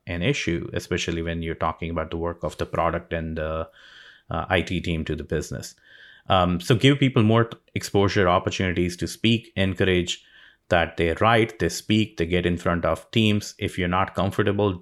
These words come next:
do it, uh, in a small forum. We actually ran, uh, and sponsored a pretty big Toastmaster, uh, chapter, uh, for our team. And it was so popular, um, because folks really loved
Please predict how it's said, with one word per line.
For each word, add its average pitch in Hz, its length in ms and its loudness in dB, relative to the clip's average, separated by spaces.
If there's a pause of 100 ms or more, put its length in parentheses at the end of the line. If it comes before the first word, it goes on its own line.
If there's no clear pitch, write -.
do 95 200 0
it, 92 280 0
uh, 87 500 -2
in 95 140 -2
a 85 60 -2
small 87 300 -2
forum. 90 400 -2 (180)
We 110 240 4
actually 107 520 4
ran, 98 680 2
uh, 92 240 -2
and 92 180 -2
sponsored 92 880 -2
a 85 260 2
pretty 92 220 0
big 90 300 -2
Toastmaster, 87 800 -2 (200)
uh, 85 220 -2
chapter, - 460 -2 (200)
uh, 82 380 -4
for 87 220 -2
our 78 160 0
team. 78 280 -6 (320)
And 92 160 -2
it 92 80 0
was 90 160 -2
so 123 240 2
popular, 98 640 0 (680)
um, 85 520 4
because 87 560 2 (440)
folks - 380 2
really 95 320 2
loved 95 600 4